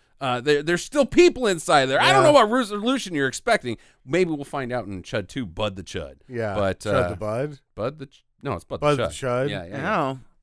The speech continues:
Speaker 3: I didn't realize they made a second one.
Speaker 2: Oh,
Speaker 1: Yeah,
Speaker 2: yeah,
Speaker 1: Bud the
Speaker 2: it's
Speaker 1: Chud is supposed to be even a bigger deal.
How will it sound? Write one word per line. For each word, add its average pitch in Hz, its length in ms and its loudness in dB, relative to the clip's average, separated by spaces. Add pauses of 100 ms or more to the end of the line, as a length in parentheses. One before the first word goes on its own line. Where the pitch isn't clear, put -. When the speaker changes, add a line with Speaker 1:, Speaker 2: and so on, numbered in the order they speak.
Speaker 3:
I 156 140 0
didn't 156 140 -2
realize 156 240 0
they 143 100 -8
made 143 120 -4
a 135 40 -6
second - 320 -8
one. 123 180 -8
Speaker 2:
Oh, 135 60 0
Speaker 1:
Yeah, 135 140 4
Speaker 2:
yeah, 123 60 0
Speaker 1:
Bud 151 160 4
the 127 40 -2
Speaker 2:
it's - 120 -6
Speaker 1:
Chud 131 200 6
is - 60 -12
supposed 92 220 -8
to - 40 -16
be 87 100 -8
even 85 180 -8
a 71 40 -16
bigger 98 240 -6
deal. 65 260 -20